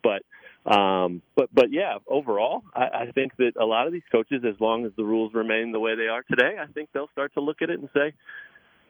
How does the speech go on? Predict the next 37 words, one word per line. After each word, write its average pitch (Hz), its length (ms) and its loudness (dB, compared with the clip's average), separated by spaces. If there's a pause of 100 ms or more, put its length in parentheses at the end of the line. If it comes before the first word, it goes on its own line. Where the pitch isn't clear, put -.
(160)
"Geez, 196 220 4 (300)
I, 117 100 0
I, 120 240 2 (800)
I'm 147 120 6
gonna 190 140 8
go 113 260 6
see 135 80 2
if 120 80 -2
I 127 80 0
can 123 100 -10
grab 131 300 0
this, 131 140 -4 (140)
uh, 135 200 -2 (460)
this 147 140 2 (100)
player 160 440 4
in 160 140 -4
the 156 80 -4
mid-major 175 500 -2
ranks 160 340 -6
who's 160 140 4
already 180 520 -4 (100)
played 226 240 2
three 277 220 -2
years 117 300 0
and 117 180 -8
still 156 180 -2
has 143 160 -4
a 131 60 -16
couple 135 260 -2
years 113 240 0
left." 104 320 -2
And, 107 160 -6
you 143 80 -4
know, 139 120 -2
what, 131 180 -4
I - 220 -4
mean, 156 200 -4